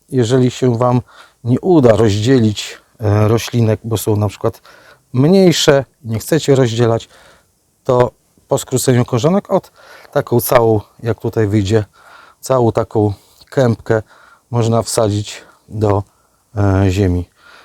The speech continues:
I potem takie, em, rukwie, e, wodne przesadzicie albo do gruntu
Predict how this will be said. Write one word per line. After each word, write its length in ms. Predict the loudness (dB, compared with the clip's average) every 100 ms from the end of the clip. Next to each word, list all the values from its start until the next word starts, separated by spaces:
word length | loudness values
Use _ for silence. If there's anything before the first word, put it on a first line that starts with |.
| _
I 60 | -8
potem 560 | -4 0 2 2 0 -4 _ _ _ -4
takie, 520 | -2 -2 0 2 0 -2 _ _ _ -6
em, 720 | 0 2 2 2 2 2 0 -2
rukwie, 600 | -2 -2 -2 0 2 2
e, 280 | 2 2 4
wodne 340 | 2 2 2
przesadzicie 720 | 0 -2 0 0 -2 -2 -2 0
albo 220 | 0 2
do 100 | 2
gruntu 520 | 2 0 0 0 -2